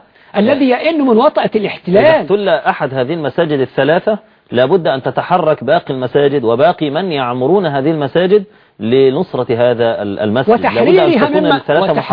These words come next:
Speaker 1: وتحريرها ممن غلب عليها.
Speaker 2: نعم.
Speaker 1: وتحرير أهلها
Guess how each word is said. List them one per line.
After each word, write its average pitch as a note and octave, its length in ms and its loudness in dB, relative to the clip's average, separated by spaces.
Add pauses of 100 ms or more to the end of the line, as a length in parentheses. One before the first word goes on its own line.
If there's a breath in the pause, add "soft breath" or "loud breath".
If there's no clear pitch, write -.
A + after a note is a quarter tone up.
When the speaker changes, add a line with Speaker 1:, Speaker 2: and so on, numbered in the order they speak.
Speaker 1:
وتحريرها D4 380 2
ممن B3 300 -2
غلب A3+ 260 2
عليها. F#3+ 440 0 (140)
Speaker 2:
نعم. E2+ 180 -10 (400)
Speaker 1:
وتحرير C#4 760 0
أهلها G#3 520 0